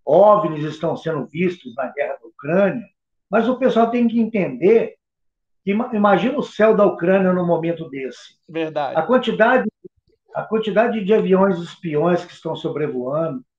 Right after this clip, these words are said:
Speaker 1: de drones militares, né? É, então, é complicado. É, também tem os balões atmosféricos que, que são mandados, né,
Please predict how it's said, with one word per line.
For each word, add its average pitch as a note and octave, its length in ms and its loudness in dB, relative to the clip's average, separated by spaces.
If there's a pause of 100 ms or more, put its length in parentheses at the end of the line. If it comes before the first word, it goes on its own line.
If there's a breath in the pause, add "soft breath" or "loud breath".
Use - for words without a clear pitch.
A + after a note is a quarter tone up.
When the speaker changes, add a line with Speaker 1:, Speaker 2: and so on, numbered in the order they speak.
(320)
Speaker 1:
de F#3+ 120 2
drones F3+ 560 2
militares, D3+ 880 0
né? G3 320 -4 (600)
É, D3+ 300 0
então, D4+ 320 4
é F4 100 4
complicado. C4 920 -2
É, D3+ 400 -2 (180)
também A#3+ 280 2
tem A3+ 260 2
os C3+ 300 -6
balões E3 420 4
atmosféricos D3+ 800 -2 (180)
que, C#3+ 360 -8 (520)
que C#3 160 -8
são D3+ 600 -4
mandados, D3+ 480 2 (560)
né, C#3+ 200 -6